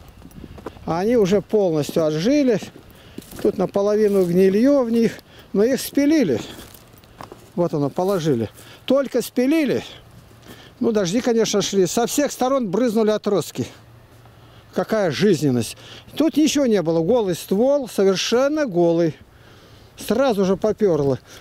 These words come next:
Вот здесь сколько спилили. Эти были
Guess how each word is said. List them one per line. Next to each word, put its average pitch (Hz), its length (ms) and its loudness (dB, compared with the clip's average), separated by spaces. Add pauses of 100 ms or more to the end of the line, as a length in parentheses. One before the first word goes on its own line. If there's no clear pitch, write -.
Вот 226 180 0
здесь 202 380 -2 (720)
сколько 214 480 -2
спилили. 233 640 0 (500)
Эти 190 240 0
были 180 420 2